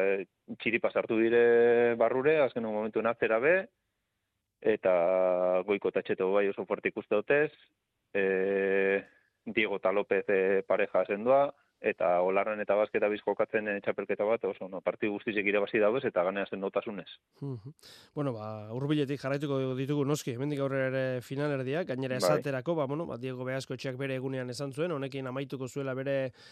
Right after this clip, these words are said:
Speaker 2: txapelketetako ibilbidea, beraz, agian, bate daki, ba, azken, eh, partidak ikusten ari gara, Diego Beazko etxearen aldetik, eta horiek ere gozatuta hobe bada ezpada.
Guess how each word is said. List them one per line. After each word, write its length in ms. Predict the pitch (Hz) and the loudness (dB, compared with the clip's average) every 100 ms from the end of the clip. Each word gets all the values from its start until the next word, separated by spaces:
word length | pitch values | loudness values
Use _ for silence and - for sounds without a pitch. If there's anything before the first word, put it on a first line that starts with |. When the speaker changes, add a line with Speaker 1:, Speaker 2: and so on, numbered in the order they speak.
| - | -18
Speaker 2:
txapelketetako 760 | - 135 175 165 156 151 143 139 | -10 0 2 2 2 -2 -2 -2
ibilbidea, 540 | 143 151 147 143 160 | -2 -2 -2 -2 -2
beraz, 240 | 180 143 135 | 0 -2 -2
agian, 560 | 139 156 165 147 156 | -2 2 2 2 -2
bate 220 | 139 139 143 | -6 -6 -4
daki, 260 | 135 151 | -4 -4
ba, 180 | 180 127 | -2 -2
azken, 320 | 123 160 147 | -4 -4 -2
eh, 80 | 143 | -2
partidak 600 | 127 139 135 156 143 135 | -4 -4 -4 -4 -2 -4
ikusten 340 | 143 147 156 139 | -6 -6 -4 -2
ari 140 | 147 | -2
gara, 200 | 139 175 | 0 -2
Diego 260 | 151 139 135 | -2 -4 -2
Beazko 280 | 143 - | -4 -4
etxearen 340 | 143 151 139 139 | -6 -2 -2 -2
aldetik, 340 | 135 151 214 | -2 -4 -4
eta 240 | 190 139 127 - - - - | -4 -4 -6 -10 -20 -20 -8
horiek 240 | 147 135 | -4 -2
ere 160 | 139 139 | -2 0
gozatuta 480 | 143 175 170 156 | 0 2 2 2
hobe 460 | 151 160 151 143 135 | 2 2 2 2 0
bada 220 | 135 147 | 0 0
ezpada. 420 | 151 - 147 170 | 0 0 2 2